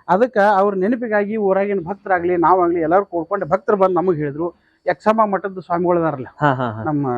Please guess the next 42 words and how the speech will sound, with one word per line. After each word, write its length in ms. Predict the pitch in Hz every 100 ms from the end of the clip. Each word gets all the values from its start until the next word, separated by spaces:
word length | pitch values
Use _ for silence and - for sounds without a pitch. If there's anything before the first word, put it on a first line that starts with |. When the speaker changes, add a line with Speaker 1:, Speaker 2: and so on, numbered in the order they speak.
| 117
Speaker 1:
ಶಿವಯೋಗಿ 500 | - 160 190 202 190
ಮಠ, 180 | 175 151
Speaker 2:
ಶಿವಯೋಗಿ 260 | 147 139
Speaker 1:
ಬಸವಣ್ಣ 160 | 135 127
Speaker 2:
ಮಠ, 60 |
Speaker 1:
ಸ್ವಾಮಿಗಳ 240 | - 170 -
Speaker 2:
ಹಾ. 200 | 175 170 -
Speaker 1:
ತರುವಾಯ 320 | 160 175 190
ಒಂದ್ಸಲ 300 | 214 202 220
ನಮಗ್ 220 | 226 196 196
ಏನಂದ್ರೆ 280 | 196 185
ಗೊತ್ತೇನ್ರಿ, 360 | 175 170 156 170
ಅಜ್ಜ 220 | 170 143
ಉಳ್ಳದ್ರ 340 | 196 196 185 180
ಅವ್ರೇನ್ 260 | 160 180
ಸಾಮಾನ್ಯ 380 | 175 135 156 160
ಅಲ್ಲ. 120 | 120
Speaker 2:
ಸಾಮಾನ್ಯ 380 | 135 202 131 131
ವ್ಯಕ್ತಿ. 280 | 120 - 110
Speaker 1:
ಅವ್ರು 240 | 175 202 208 208 202 196 190 180
ಬಾಳ 260 | 156 160
ಆ 60 | 175
ಕಡೆ 180 | 143 180
ಈ 40 |
ಕಡೆ 160 | 175 170
ಎಲ್ಲ 120 | 156 175 170 - -
ಇದನ್ 200 | 165 180
ಪ್ರಸಿದ್ಧ 360 | 165 143 180 165
ಆದವ್ರದವ್ರು. 500 | 156 156 143 143 220 226 _ _ -
ಅವ್ರದ್ 240 | 190 208
ನೀವು, 220 | 208 214 208
ಆ, 180 | 196
ಪ್ರತಿಯೊಂದು 560 | 190 180 170 247 254 262
ಮನ್-, 240 | 220 190 -
ಸಾಮಾನ್ಯ 420 | - 175 240 285
ಮನುಷ್ಯರಿಗೈತೆ 580 | 269 247 254 247 233 254 240 196 -
ಮಣ್ಣು 240 | 185 233 240
ಕೊಟ್ಟು 260 | 233 -
ಅಷ್ಟೇ 200 | 175 -
ಬಿಡ್ಬ್ಯಾಡ್ರಿ, 720 | 196 147 147 160 127 156 220 _ _ _ _ -
ಅವ್ರದ್ದು 260 | 185 160
ಗುಡಿನ 320 | 135 165 226